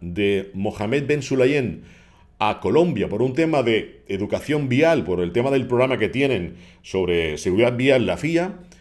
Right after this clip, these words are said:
ahí empezó a moverse un poco, eh, todo el tema de ese Caribbean Grand Prix, que es como quieren llamarle en principio,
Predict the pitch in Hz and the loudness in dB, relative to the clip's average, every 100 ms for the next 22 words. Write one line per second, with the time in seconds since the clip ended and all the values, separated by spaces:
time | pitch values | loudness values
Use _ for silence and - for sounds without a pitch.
0 | - - 107 135 185 175 170 170 147 143 | -20 -8 0 2 2 2 0 0 2 2
1 | 139 139 120 120 127 131 - 95 95 92 | 0 -4 -2 0 0 0 -4 -4 -2 -2
2 | 87 - 127 139 135 120 107 92 82 - | -4 -2 2 4 4 4 2 -2 -6 -12
3 | - _ _ 147 147 151 139 - - 95 | -20 _ _ -2 0 -2 -6 -12 -10 0
4 | 120 123 127 123 - - 120 107 165 196 | 0 2 2 2 0 -4 0 2 2 4
5 | 160 120 101 95 107 104 87 196 - 110 | 2 2 -2 -2 -2 -2 -2 -4 -4 -8
6 | 101 123 113 131 175 170 92 151 147 87 | -4 -4 -4 0 0 0 -2 -2 -2 -4
7 | 76 95 170 131 73 | -6 -6 -4 -4 -6